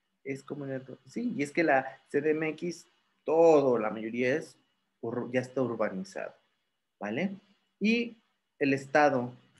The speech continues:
o la entidad que menos tiene es Chiapas. Ok, pues bueno. Vamos a ver que también estas ciudades, conforme van creciendo, pues obviamente van a tener problemas,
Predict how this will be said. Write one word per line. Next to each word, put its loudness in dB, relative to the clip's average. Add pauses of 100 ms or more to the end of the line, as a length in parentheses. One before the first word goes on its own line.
(200)
o -4
la -2
entidad -2
que -4
menos -6
tiene -6 (200)
es -8 (1200)
Chiapas. -16 (1500)
Ok, -18 (640)
pues -8
bueno. -12 (1500)
Vamos 2
a 4
ver 2 (200)
que 0
también 2
estas -6
ciudades, -2
conforme -6
van -4
creciendo, -6 (320)
pues -2
obviamente -2
van -2
a -2
tener 0 (480)
problemas, 0